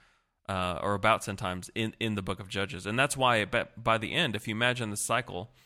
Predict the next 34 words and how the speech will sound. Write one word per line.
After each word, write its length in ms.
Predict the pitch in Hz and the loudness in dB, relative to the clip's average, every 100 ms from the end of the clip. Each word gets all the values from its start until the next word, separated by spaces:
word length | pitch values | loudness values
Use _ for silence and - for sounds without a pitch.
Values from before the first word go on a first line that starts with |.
| _ - | _ -12
of, 320 | - 101 92 - | -4 -2 -4 -8
of 160 | 90 | -6
sin, 260 | - 117 113 | -4 -4 -4
oppression, 420 | 98 107 - 104 | -2 -2 -2 -6
repentance, 460 | 92 - 80 107 - | -8 -6 -8 -8 -10
deliverance, 480 | 92 95 110 98 | -10 -8 -6 -8
peace, 300 | - 107 104 | -8 -6 -6
sin, 360 | - - 98 98 | -6 -6 -6 -6
et 160 | 98 - | -8 -8
cetera, 280 | 95 90 | -8 -8
et 80 | 76 | -8
cetera, 280 | 104 98 92 | -8 -6 -4
that's 260 | 95 107 - | -2 -2 0
how 160 | 110 | 0
we 140 | 101 87 | 0 -4
get 300 | 95 104 - | -4 -4 -4
to 100 | - | -8
the 120 | - | -2
awful 340 | 98 110 - | 2 2 0
story 520 | 95 - 101 98 87 - - _ - | -8 -6 -4 -4 -6 -10 -20 _ -12
that 100 | 65 | -8
we 120 | 101 | -2
have 180 | 107 95 | -2 -2
at 60 | |
the 140 | 95 101 | -4 -2
end. 140 | 107 | -2
It's 120 | 90 | -4
like, 140 | 104 110 | -6 -2
what, 280 | 117 147 - _ _ _ _ _ 120 113 - | 0 0 -2 _ _ _ _ _ -16 -16 -6
like, 200 | - 120 | -2 0
what, 240 | 123 123 123 | 0 -2 0
what's 220 | 117 - | -4 -4
the 80 | 113 | -8
point 340 | - 127 143 | -6 -6 -6